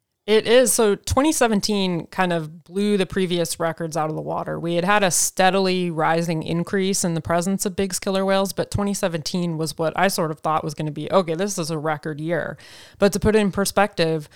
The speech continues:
in terms of number of sightings, so number of different groups on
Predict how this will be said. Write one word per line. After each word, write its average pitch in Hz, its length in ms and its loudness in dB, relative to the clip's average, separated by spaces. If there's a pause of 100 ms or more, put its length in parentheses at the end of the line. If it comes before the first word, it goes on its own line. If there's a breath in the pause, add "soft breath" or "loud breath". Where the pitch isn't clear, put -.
(280 soft breath)
in 185 60 -2
terms 220 240 4
of 180 100 2
number 175 400 4
of 160 80 -2
sightings, 208 540 0
so 165 100 -2
number 175 500 4
of 156 140 -2
different 175 300 -2
groups 165 340 -2
on 160 240 -2